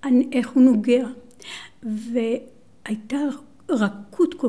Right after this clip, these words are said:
כך גדולה בתנועות היד של רפי. זה, זאת אומרת, זה פשוט,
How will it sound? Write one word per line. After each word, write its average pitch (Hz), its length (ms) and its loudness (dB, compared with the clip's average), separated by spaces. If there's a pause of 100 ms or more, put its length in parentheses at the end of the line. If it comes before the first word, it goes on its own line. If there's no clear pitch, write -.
כך 262 180 -4
גדולה 247 260 2
בתנועות 233 540 -2
היד 226 280 0
של 247 180 -2
רפי. 214 560 -4 (760)
זה, 254 140 0 (260)
זאת - 100 -8
אומרת, 277 360 0 (220)
זה 269 60 0 (100)
פשוט, 285 440 0